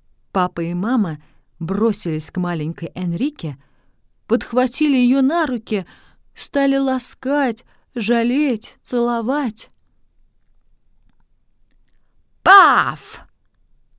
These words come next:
сказала кукла с самого верха шкафа,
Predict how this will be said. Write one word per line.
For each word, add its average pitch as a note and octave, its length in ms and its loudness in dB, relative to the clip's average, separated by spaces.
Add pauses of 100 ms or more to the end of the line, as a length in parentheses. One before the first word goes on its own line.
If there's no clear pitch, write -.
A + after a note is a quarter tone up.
(720)
сказала E3+ 520 -6
кукла E3 600 -10 (560)
с - 100 -6
самого F3+ 500 2
верха E3 420 -4
шкафа, F3+ 680 -8